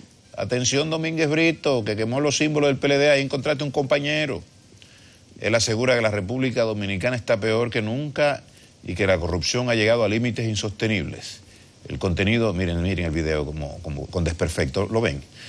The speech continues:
Eh, contiene unos def-, defectos para simu-, ah, no, son efectos para simular una falla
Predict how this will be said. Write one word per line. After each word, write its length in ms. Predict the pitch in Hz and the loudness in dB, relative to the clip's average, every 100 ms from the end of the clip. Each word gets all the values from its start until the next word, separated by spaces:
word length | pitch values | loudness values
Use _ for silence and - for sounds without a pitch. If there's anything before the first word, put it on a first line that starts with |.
| - - - - | -18 -20 -20 -8
Eh, 240 | 98 101 90 | 0 2 4
contiene 300 | 104 92 123 | 2 2 2
unos 320 | 120 110 - | 2 0 0
def-, 280 | 98 104 - | 0 0 -2
defectos 920 | 82 90 107 - 143 107 - 104 92 | -8 -2 0 2 0 0 -8 -4 -4
para 320 | - 92 87 87 | 0 2 4 2
simu-, 240 | 98 95 | -2 -6
ah, 360 | 120 165 233 247 | -8 -8 -8 -6
no, 260 | 208 262 262 | -6 -4 -6
son 260 | - 165 | -4 -4
efectos 560 | 214 214 196 196 - 208 | -4 -6 -6 -6 -6 -6
para 200 | 185 147 | -4 -4
simular 400 | 147 143 135 151 | -2 0 0 0
una 160 | 170 147 | -2 -4
falla 640 | - 127 147 139 113 | 0 2 2 0 0